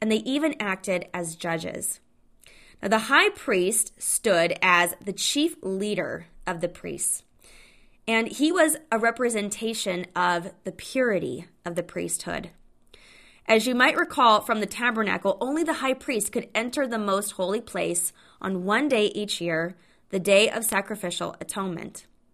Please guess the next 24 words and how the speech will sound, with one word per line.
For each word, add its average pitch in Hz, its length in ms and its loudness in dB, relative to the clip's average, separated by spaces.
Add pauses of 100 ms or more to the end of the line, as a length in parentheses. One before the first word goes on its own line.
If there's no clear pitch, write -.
(500)
And 214 60 0
as 220 80 2
I 220 80 6
mentioned 220 340 2
earlier, 233 300 4
this 233 300 2
was 247 160 2
the 226 100 2
day 190 340 4
when 208 140 -4
the 190 80 -2
people 277 300 -4
brought 240 360 6
a 254 60 -4
sacrifice 269 580 -2
to - 140 -4
offer 185 320 2
as 190 180 -6
the 190 100 -4
payment 277 500 -6
for 240 100 -6
their 190 160 -2
family's 214 640 -4
sins. 185 680 -2